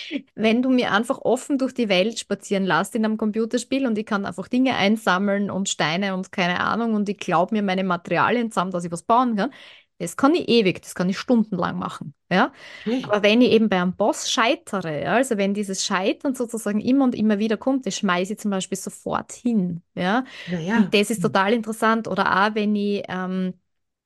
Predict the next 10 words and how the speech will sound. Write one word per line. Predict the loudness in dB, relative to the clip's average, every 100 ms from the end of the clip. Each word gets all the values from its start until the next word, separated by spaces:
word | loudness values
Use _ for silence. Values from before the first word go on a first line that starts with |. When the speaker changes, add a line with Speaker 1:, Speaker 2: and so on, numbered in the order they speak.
| -16 -2
Speaker 1:
bei | 2 2
solchen | 2 0 0 -4
Exit | -4 -2 -4 0
the | 2
Room | 4 4 4
Spielen | -2 -6 -4 -2 -2 -2
zum | -2
Beispiel, | -2 -4 -6 -2 0 0 0
Speaker 2:
Mhm. | -2 -4
Speaker 1:
ja, | 0 0